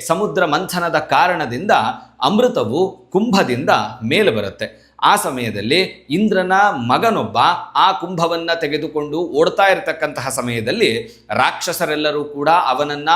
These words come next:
ಅಟ್ಟಿಸಿಕೊಂಡು ಹೋಗಬೇಕಾದ್ರೆ, ಆ ಕುಂಭದಿಂದ ಅಮೃತದ ನಾಲ್ಕು ಬಿಂದುಗಳು ಭಾರತದ ನಾಲ್ಕು ಭಾಗಗಳಲ್ಲಿ ಬೀಳುತ್ತೆ. ಆ ನಾಲ್ಕು ಪ್ರದೇಶಗಳು ಯಾವ್ಯಾವುದು ಅಂತ ಹೇಳಿದ್ರೆ, ಪ್ರಯಾಗ, ಉಜ್ಜಯಿನಿ, ಹರಿದ್ವಾರ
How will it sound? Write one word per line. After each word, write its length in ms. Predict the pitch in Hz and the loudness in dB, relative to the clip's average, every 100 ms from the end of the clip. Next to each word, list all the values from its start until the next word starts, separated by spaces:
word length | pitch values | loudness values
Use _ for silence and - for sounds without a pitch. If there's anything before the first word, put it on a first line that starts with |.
| - | 2
ಅಟ್ಟಿಸಿಕೊಂಡು 680 | 151 - 226 214 214 160 147 | -2 -2 -4 -4 -4 -4 0
ಹೋಗಬೇಕಾದ್ರೆ, 680 | 131 127 120 113 156 214 131 120 165 - - - | 0 0 -2 2 2 2 0 0 -4 -6 -20 0
ಆ 220 | 143 185 220 | 4 6 4
ಕುಂಭದಿಂದ 680 | 220 175 190 170 131 107 104 151 - - - | 0 0 2 2 2 -2 2 0 0 -8 -2
ಅಮೃತದ 520 | 156 190 214 220 180 196 208 | 0 2 2 2 2 2 0
ನಾಲ್ಕು 520 | 139 135 208 240 214 | 0 2 2 0 -2
ಬಿಂದುಗಳು 840 | 156 147 139 131 214 123 110 - - | 0 0 0 4 4 4 0 -12 -12
ಭಾರತದ 580 | 107 156 185 180 170 151 196 | 0 2 2 0 -4 -2 0
ನಾಲ್ಕು 560 | 160 123 165 233 - 196 | 0 2 2 2 -2 0
ಭಾಗಗಳಲ್ಲಿ 840 | 127 127 117 113 220 156 107 - | 0 0 -2 -2 0 0 -4 -10
ಬೀಳುತ್ತೆ. 720 | 104 143 131 104 107 - _ _ _ - | -4 0 0 -2 -8 -12 _ _ _ 0
ಆ 140 | 147 | 0
ನಾಲ್ಕು 520 | 160 147 160 233 233 233 | 2 2 2 2 0 -4
ಪ್ರದೇಶಗಳು 800 | - 147 214 214 214 185 190 180 | 0 2 4 4 2 0 2 2
ಯಾವ್ಯಾವುದು 600 | 135 160 185 170 147 131 | 2 2 2 2 0 -4
ಅಂತ 160 | 110 | -4
ಹೇಳಿದ್ರೆ, 640 | 101 104 131 165 - - - | -8 -4 -2 -2 -4 -18 -4
ಪ್ರಯಾಗ, 440 | 113 123 143 151 160 185 185 - - | 0 2 4 4 4 2 -2 -12 -6
ಉಜ್ಜಯಿನಿ, 800 | 123 120 156 160 160 196 - _ - | -6 2 2 2 0 -2 -6 _ -2
ಹರಿದ್ವಾರ 600 | 139 175 156 170 160 | 0 0 2 4 6